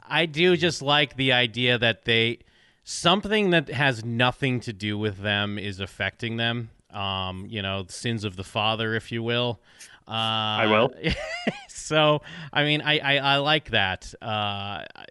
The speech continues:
Speaker 1: you know, it's, it's frustrating as a viewer, but frustrating in that, like, "Oh my God, just be f-, truthful with everyone and it'll all work out."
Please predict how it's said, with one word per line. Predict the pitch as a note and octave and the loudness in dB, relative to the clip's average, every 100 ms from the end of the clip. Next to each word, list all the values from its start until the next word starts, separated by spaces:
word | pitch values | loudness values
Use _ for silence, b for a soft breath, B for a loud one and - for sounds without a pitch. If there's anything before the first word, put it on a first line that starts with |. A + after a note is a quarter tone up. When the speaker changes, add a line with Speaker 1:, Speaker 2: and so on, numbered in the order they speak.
| _ _ - | _ _ -14
Speaker 1:
you | B2 | -8
know, | G#2+ G2+ | -4 -4
it's, | A2+ - - | -6 -8 -6
it's | E3 D3+ | -4 -4
frustrating | - E3 - - E3 D#3 D3+ | 0 0 0 2 2 4 2
as | B2+ | 0
a | |
viewer, | A2 C3+ D3 | -2 0 0
but | B2+ | -2
frustrating | - C3 C3 - C3+ B2+ B2 | -2 -4 -4 -2 0 2 0
in | G2+ A#2 A2 | -2 -4 0
that, | G#2 G#2+ | 0 0
like, | G#2+ G2+ - b b b b - | -2 -4 -6 b b b b -2
"Oh | G#3 | 2
my | G3 | 2
God, | E3+ F#3+ G3 D#3+ | 4 4 4 4
just | E3+ - | 0 2
be | G3 G3+ | 2 2
f-, | - - | 0 -4
truthful | - A#3+ A3+ G#3 F#3 | 4 4 6 6 6
with | C#3+ D#3+ D3+ | 6 2 4
everyone | D3+ C#3+ D3 C3 A#2+ G#2+ | 4 6 4 6 4 4
and | A2 D3 | 2 4
it'll | D3+ D#3+ | 4 6
all | F#3 G#3 F#3+ | 8 6 6
work | G#3+ G3+ | 4 4
out." | G#3 A3 D3 - | 6 6 4 -2